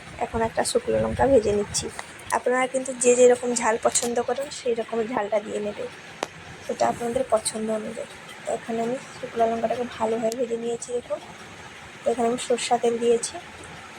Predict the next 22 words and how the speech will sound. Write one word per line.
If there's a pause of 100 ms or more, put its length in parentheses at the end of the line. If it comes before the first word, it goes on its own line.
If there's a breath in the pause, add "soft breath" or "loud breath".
(440)
তো (100)
এখন
আমি (100)
হিং (120)
দিয়ে
নিচ্ছি, (140)
হিং (120)
দিলে
আচার
কিন্তু (500)
পরে (460)
হজম (100)
করবে। (420)
তারপরে
দিচ্ছি (100)
কয়েকটা (100)
গোটা
মশলা, (1800)
এর
মধ্যে
হচ্ছে (160)
জিরা,